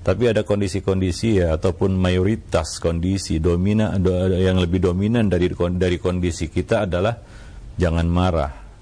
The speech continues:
apalagi dalam konteks pendidikan, apalagi mendidik anak,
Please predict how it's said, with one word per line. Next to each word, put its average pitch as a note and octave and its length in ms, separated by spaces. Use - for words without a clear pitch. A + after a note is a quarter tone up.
apalagi F#2 560
dalam F#2 240
konteks E2+ 480
pendidikan, F2 720
apalagi G#2 560
mendidik F2+ 500
anak, A2 460